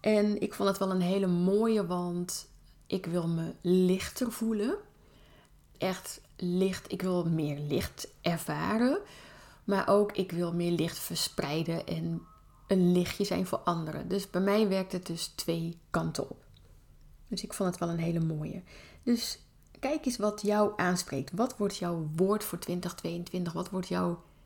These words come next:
thema? Nou, dit waren de vragen die je zelf kan stellen. Ik hoop dat je daar iets aan hebt gehad en dat je er iets mee gaat doen. En als dat zo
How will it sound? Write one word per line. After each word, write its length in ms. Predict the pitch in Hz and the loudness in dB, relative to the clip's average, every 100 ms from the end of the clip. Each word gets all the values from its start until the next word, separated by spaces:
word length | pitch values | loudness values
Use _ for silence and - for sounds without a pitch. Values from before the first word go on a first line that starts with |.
| - - | -20 0
thema? 560 | 196 175 165 151 160 - - - - - - - - - - - _ - - - - - - - - | 6 6 6 0 -6 -14 -20 -20 -20 -20 -20 -20 -20 -20 -20 -20 _ -20 -20 -20 -20 -20 -20 -8 4
Nou, 380 | 240 135 156 190 | 6 6 4 2
dit 220 | 392 - | 0 4
waren 640 | 208 185 170 170 165 170 - - - - | 4 4 2 0 -2 -6 -12 -20 -20 -8
de 120 | - 370 | 0 2
vragen 640 | - 202 269 - 392 415 - | 4 2 2 0 0 -2 -2
die 160 | 269 269 | 4 4
je 60 | |
zelf 260 | 254 277 294 | 4 2 2
kan 160 | 269 | -2
stellen. 460 | 247 - 254 285 302 - | -2 -2 0 0 -2 -4
Ik 400 | 220 196 190 - - | -2 -2 -2 -8 -10
hoop 340 | - 202 202 - | 2 2 2 -2
dat 160 | 180 | -4
je 60 | 180 | -4
daar 200 | 165 165 | -4 -6
iets 180 | - - | -8 -8
aan 100 | 175 | -8
hebt 160 | 202 | -6
gehad 340 | - 294 349 349 | -4 0 0 0
en 160 | 208 | -4
dat 160 | 175 180 | -2 -2
je 60 | 185 | -2
er 100 | - | -2
iets 180 | 180 | -4
mee 140 | - 175 | -6 -6
gaat 240 | - 175 | -6 0
doen. 260 | 294 294 302 - - - - - | 2 2 0 -6 -18 -20 -20 -8
En 300 | - 190 190 | -2 2 2
als 240 | - 170 175 | 2 0 0
dat 140 | - | -6
zo 240 | - - | -4 -6